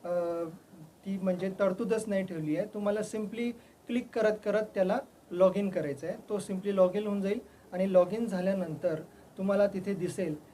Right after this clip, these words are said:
की वेगवेगळ्या कॅटेगरीजमध्ये, सबकॅटेगरीजमध्ये वेगवेगळे बिझनेसेस,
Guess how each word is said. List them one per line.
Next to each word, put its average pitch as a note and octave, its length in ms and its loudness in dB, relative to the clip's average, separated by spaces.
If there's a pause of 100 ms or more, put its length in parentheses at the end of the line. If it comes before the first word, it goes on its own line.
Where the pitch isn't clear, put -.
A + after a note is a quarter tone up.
(200)
की G#3+ 160 -6
वेगवेगळ्या F#3+ 540 0
कॅटेगरीजमध्ये, F3+ 1000 -4
सबकॅटेगरीजमध्ये F#3 1160 -4
वेगवेगळे F3+ 520 -4
बिझनेसेस, F#3 800 -4